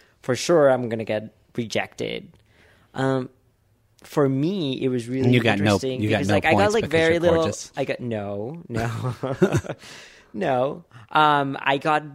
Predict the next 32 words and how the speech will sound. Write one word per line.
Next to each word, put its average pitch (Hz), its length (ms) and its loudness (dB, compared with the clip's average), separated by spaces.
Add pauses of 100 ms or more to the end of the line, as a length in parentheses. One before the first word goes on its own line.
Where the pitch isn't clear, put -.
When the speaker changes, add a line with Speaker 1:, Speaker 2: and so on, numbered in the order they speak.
(140)
Speaker 1:
really 147 320 -2
very 135 280 0
little 127 240 0
points, 131 480 -8
and 131 140 -8
I 127 60 -4
got 120 380 0
a 127 40 -6
lot 117 380 0
of 107 120 -6
dates 107 320 -10
out 104 160 -12
of - 120 -14
it. - 180 -14 (380)
I 123 80 -6
mean, 127 240 0
Speaker 2:
Wow. 123 160 0
Speaker 1:
of 110 40 -2
people 143 280 -2
that, 151 340 -2
you 226 140 -10
know, 139 160 -6
people 123 320 -8
that 107 320 -10 (440)
some 127 380 -2
were 110 380 -4
really 104 240 -6
cool, 196 440 2
some 120 220 -6
were 110 120 -6
not 110 320 -6
that, 104 260 -4